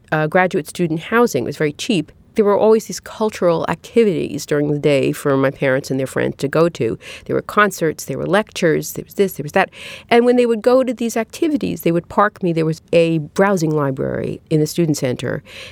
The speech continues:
and one section of it was cartoon books. And within this cartoon section, there was the Charles Addams section, and I was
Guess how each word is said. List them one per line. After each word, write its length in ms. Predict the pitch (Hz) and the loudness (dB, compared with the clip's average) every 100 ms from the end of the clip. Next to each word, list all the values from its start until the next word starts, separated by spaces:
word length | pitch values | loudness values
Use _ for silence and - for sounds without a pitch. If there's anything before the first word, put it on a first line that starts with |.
| - | 0
and 480 | 180 175 170 165 165 | 2 4 4 4 4
one 200 | 202 214 | 4 2
section 360 | - 180 - 151 | 0 -2 0 0
of 100 | 143 | 0
it 100 | - | -4
was 120 | - | -6
cartoon 400 | 131 - 160 160 | -4 -2 0 0
books. 480 | 120 - - - - - _ - | -2 -6 -10 -10 -12 -16 _ -2
And 680 | 151 147 143 139 139 135 - - | 0 2 2 4 2 0 -2 -2
within 320 | 151 156 147 | 2 2 4
this 340 | 143 - - - | 2 -2 -12 -8
cartoon 540 | 170 143 - 160 151 143 | -4 -2 0 2 2 0
section, 500 | - 160 - 127 123 | -2 -4 -4 -4 -2
there 100 | 131 | -2
was 160 | 131 - | -2 -4
the 100 | 127 | -4
Charles 340 | 131 117 131 | -2 -2 0
Addams 360 | 143 139 131 - | 0 2 0 -2
section, 420 | - - 117 123 | -8 -8 -6 -2
and 120 | 120 | 0
I 100 | 135 | 0
was 180 | 143 | 0